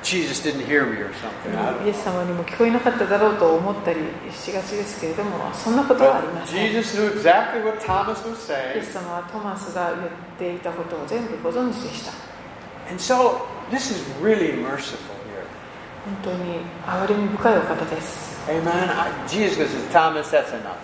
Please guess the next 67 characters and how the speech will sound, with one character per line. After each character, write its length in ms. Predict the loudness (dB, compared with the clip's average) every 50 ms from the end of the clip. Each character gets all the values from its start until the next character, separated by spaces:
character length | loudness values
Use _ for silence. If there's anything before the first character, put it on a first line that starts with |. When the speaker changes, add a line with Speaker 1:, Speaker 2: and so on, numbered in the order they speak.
| -12 -12
Speaker 1:
You're 140 | -8 -6 -6
out." 200 | -4 -4 -4 -6 -8 -10 -12 -14 -14 -14 -14 -14 -14 -14 -14 -12 -8 -8 -6 0 2
Speaker 2:
ト 100 | 2 4
マ 140 | 4 2
ス、 100 | 2 0
お 160 | 0 0 0 0
前 200 | 0 0 2 2
は 100 | 2 2
も 360 | 2 2 2 2 2 0 -2 -4 -4 -2
う 40 |
ダ 60 | 0 2
メ 100 | 2 0
だ 60 | 0
っ 40 | -4 -6 -8 -8
て 60 | -8
こ 80 | -4 -2
う 40 | 0
排 480 | 2 2 2 2 0 4 6 6 6
除 120 | 6 4 0
さ 160 | 0 0 0
れ 80 | 0 0
た 100 | -2 -4
り 80 | -6
し 420 | -6 -6 -8 -8 -8 -8 -8 -6 -6
な 60 | -6 -6
い 20 |
ん 40 | -8
で 60 | -8 -10
す 160 | -10 -12 -10
ね。 100 | -10 -12 -12 -12 -12 -12 -12 -12 -12 -12 -10 -10 -10 -10 -10 -10 -12 -12 -12 -12 -14 -14 -14 -14 -14 -12 -12 -12 -12 -12 -10 -10 -8 -8 -4 -2
Speaker 1:
I 100 | -2 0
might 200 | 2 2 2 2
have 160 | 0 -4 -6
done 120 | -6 -6 -6 -8 -8 -10 -10
that. 40 | -10 -10 -10 -10 -8 -8
Speaker 2:
私 280 | -6 -4 -2 -2 2 4
だ 80 | 4 4
っ 40 |
た 160 | 4 0 -4 -4
ら 60 | -4
わ 60 | -4
か 260 | -6 -8 -8 -8 -8 -6 -4 -4 -4 -4 -4 -6 -4 -4 2 4
ら 80 | 4 4
な 40 |
い。 40 | 4 0 0 0 0 -2 -2 -4
<laughs> 400 | -6 -8 -8 -8 -8 -10 -10 -8
そ 240 | -8 -6 -4 -2 0
う 40 | 2
で 100 | 4 6
す。 20 |
Speaker 1:
But 0 |
anyway, 380 | 6 6 4 2 -2 -2 -4 -4
Jesus 460 | -4 -4 -4 -2 -4 -4 -6 -8 -8 -10
is 60 | -8
so, 260 | -2 0 0 0 0 -2 -6 -4
so 100 | -4 -4 -4 -4 -4
good. 240 | -4 -4 -4 -4 -6 -8 -10 -8 -4 -2
He, 240 | -2 -2 -2 -2
he's 100 | -4 0
mer-, 240 | 2 4 4 4 2 0 -2 -2 -2
you 100 | -2 -2
know, 120 | -2 -4 -4 -4 -6
he's 120 | -6 -4 0
good 160 | 2 2 4
to 100 | 6 6
us. 180 | 4 4 4 4
Okay. 220 | 2 2 2 -2